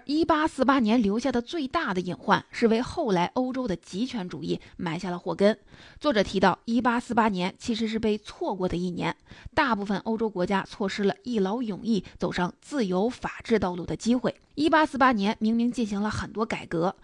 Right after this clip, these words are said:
为什么是被错过的一年呢？就拿德国来说，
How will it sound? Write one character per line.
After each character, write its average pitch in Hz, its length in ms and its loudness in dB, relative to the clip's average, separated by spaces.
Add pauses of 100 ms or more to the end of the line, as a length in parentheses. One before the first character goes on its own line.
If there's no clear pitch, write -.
(160)
为 330 180 2
什 233 140 -2
么 226 100 -2
是 247 140 -6
被 247 140 -2
错 302 340 -8
过 190 120 -2
的 180 100 2
一 180 140 0
年 160 200 -6
呢？ 170 160 0 (360)
就 262 120 0
拿 233 120 6
德 196 200 2
国 196 120 4
来 175 140 6
说， 190 260 2